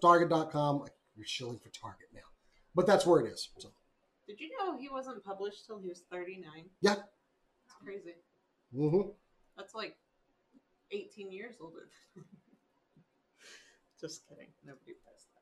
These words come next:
Speaker 2: that. Okay.
Speaker 1: Anyway, what have you got this week?
Speaker 2: Me? If you are a fan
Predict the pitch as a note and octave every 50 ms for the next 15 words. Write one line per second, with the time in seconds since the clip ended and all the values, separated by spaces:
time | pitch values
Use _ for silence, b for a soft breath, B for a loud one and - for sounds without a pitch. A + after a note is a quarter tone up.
0 | _ _ _ - E3+ F3+ - _ _ _ _ _ _ _ _ _ _ _ _ _
1 | _ _ _ _ _ - E3+ D#3+ D#3 E3 E3 F3+ F#3 F#3 E3 F3 F3 F3 D#3+ C#3
2 | - - A2+ - _ _ _ _ _ _ _ _ _ F#3 G#3 A#3+ D#4+ G4 G4 G4
3 | - _ _ _ _ _ _ _ b b b b b b b b b b b b
4 | b b b _ _ _ _ _ _ _ _ _ B3 A#3+ A#3+ A#3+ C4 D#4+ F#4 F#4+
5 | F4 D#4 C4 A#3 - - A#3 A3+ G#3+ G3+ G3+ G3+ G#3+ A#3+ B3+